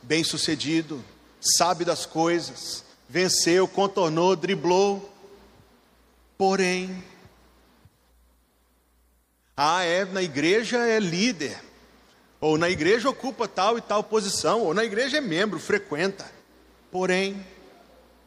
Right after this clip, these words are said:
ah, é crente há muitos anos, filho de crente, neto de crente, bisneto de crente. Porém, nós deveríamos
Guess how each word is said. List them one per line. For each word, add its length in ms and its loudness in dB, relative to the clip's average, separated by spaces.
ah, 200 4
é 100 4
crente 420 0
há 40 2
muitos 560 -4
anos, 380 -2
filho 220 0
de 140 -6
crente, 380 -4
neto 240 0
de 100 -6
crente, 300 -4
bisneto 460 -2
de 80 -6
crente. 300 -4
Porém, 500 -4
nós 120 0
deveríamos 1000 -2